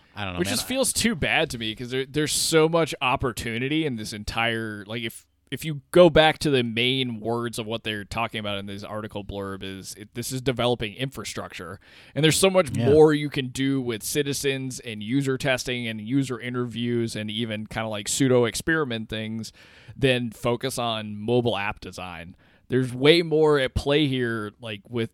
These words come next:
Speaker 2: the amount of I O T they're trying to embed in a new city than to only focus on how do I kinda gamify the experience through an application. Uh,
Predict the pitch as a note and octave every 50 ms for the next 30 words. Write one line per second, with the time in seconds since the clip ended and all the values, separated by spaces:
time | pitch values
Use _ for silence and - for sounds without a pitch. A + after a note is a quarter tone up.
0 | _ - B2+ A#2+ B2+ A#2 A2 A2 A2 A2 A2 A2+ A#2+ A2+ G2+ A2+ A2 G#2 G2 -
1 | - A#2 A2+ A#2+ B2 A#2+ A2+ - - C3 B2+ B2 A2+ A2+ G#2+ B2+ A#2+ A#2 A2+ A2
2 | A2 G#2 G#2 G#2 G#2 G2 - G#2 G2+ G#2+ A2 G#2+ G2+ G2+ G2 G2 G#2 G#2+ G#2 G2+
3 | - - A#2 A#2 A#2 G#2+ G#2 G2+ G2 G2 G2+ G2+ F#2+ - - A2+ A#2 A2+ A2+ A2+
4 | A2 G2+ - - A2+ G#2+ - - G2+ - - G#2+ G2+ G2 G2+ G2+ - A#2 A#2 A2+
5 | G#2+ G#2 G#2 G#2 - G#2+ G#2+ G2+ G2 G#2 G2+ G2 G2 G#2 G2+ G#2+ G#2 G#2+ G#2 G2+
6 | G2+ G2+ G2+ G2+ F#2+ - - A2 G#2 G2+ G2+ G2+ F#2 - - A2 G#2 F#2+ G2 G2
7 | G2+ G2 - F#2+ F2+ - - F#2+ G#2 G2+ - - F#2+ - - A#2+ - _ _ -
8 | - - - _ _ _ - - - - -